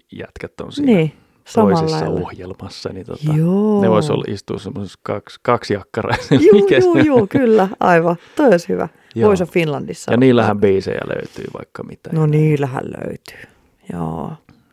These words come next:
Speaker 1: Pete Parkkonen, onks hän ollut?
Speaker 2: Ää, ei varmaan oo. Joo, se voisi olla kans aika kova.
Speaker 1: Joo, selkäbiisi, se on hyvä. <laughs> Se on tota hyvä ja mitä mä oon tänne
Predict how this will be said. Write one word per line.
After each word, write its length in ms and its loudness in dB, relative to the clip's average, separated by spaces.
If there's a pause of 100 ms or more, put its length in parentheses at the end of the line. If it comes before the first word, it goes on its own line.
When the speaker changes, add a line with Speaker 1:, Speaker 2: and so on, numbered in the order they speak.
(400)
Speaker 1:
Pete 260 -4
Parkkonen, 680 -6
onks 220 -14
hän 280 -12
ollut? 300 -16 (840)
Speaker 2:
Ää, 500 2
ei 260 -2 (220)
varmaan 580 -4 (100)
oo. 220 0 (240)
Joo, 260 2
se 140 -8
voisi 220 0
olla 220 -8
kans 280 -10
aika 180 -14 (100)
kova. 240 -10 (280)
Speaker 1:
Joo, 280 -6
selkäbiisi, 800 -16 (300)
se 160 -20
on 80 -20 (100)
hyvä. 200 -20
<laughs> 880 0 (1400)
Se 240 -6
on 140 -6
tota 340 -6
hyvä 380 -4
ja 140 -8 (1700)
mitä 180 -12
mä 100 -12
oon 140 -16
tänne 220 -14